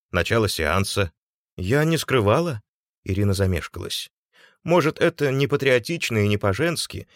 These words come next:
но я люблю иностранные приключенческие фильмы, про индейцев, про сокровища. Нет, советские фильмы я тоже люблю. «Девятая пуля», «Белое солнце пустыни», «Пропавшая экспедиция». Ну, понимаете,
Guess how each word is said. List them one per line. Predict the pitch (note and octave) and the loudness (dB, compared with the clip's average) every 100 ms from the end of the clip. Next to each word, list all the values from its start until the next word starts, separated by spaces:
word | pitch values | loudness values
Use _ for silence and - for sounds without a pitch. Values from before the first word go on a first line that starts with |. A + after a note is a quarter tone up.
| _ _ - | _ _ 0
но | B2+ F3 | 4 4
я | D3 F3 | 4 4
люблю | F3+ E3+ G#3 D#3 | 2 0 0 0
иностранные | B2+ - A2+ C3+ B2 | -2 0 0 2 0
приключенческие | A#2 A2 A2 G#2 A#2 A2 - A2+ A2 | 0 -2 -2 0 0 0 -2 -4 -2
фильмы, | D3+ G#2+ D2+ D2+ _ _ - | -2 -2 -4 -10 _ _ -2
про | D#3+ | 2
индейцев, | A#2 F#2 F#2 D3 - G2+ | 4 2 2 2 0 -2
про | A#2+ | -2
сокровища. | A#2+ F#2 D#2+ A2 A#2 G#2 G#2 F#2+ - _ _ _ - | 0 -2 2 0 0 -2 -2 -4 -8 _ _ _ -2
Нет, | C3+ G#2 | 2 2
советские | - A#2+ C3+ - C3+ | 2 4 2 2 0
фильмы | A#2+ C3 B2 | 2 2 4
я | A#2 | 4
тоже | A2 F3+ D#3 | 4 2 2
люблю. | B2 F2+ E2 D2 _ _ | 0 0 -2 -4 _ _
«Девятая | F2 G#2+ A#2+ G#2+ F#2 | 0 4 4 4 -2
пуля», | - G2 B2+ C#3 A2+ - _ | 0 0 2 2 0 -4 _
«Белое | F#2+ D#3 C#3+ | 0 4 4
солнце | A2 B2+ A2 G#2 | 2 0 0 -2
пустыни», | F#2 - - A#2 C3 A#2+ - _ | -4 -6 -2 0 0 -2 -6 _
«Пропавшая | - F#2+ C#3 - G#2+ | -2 2 2 2 0
экспедиция». | G2 - D#2+ F#2+ B2+ - G#2+ G#2 - _ _ _ _ | 0 -4 -2 -2 -4 -4 -4 -6 -10 _ _ _ _
Ну, | E3+ D#3+ | -2 2
понимаете, | D3 E3+ G3 C3 - G2+ | 2 4 2 2 0 -2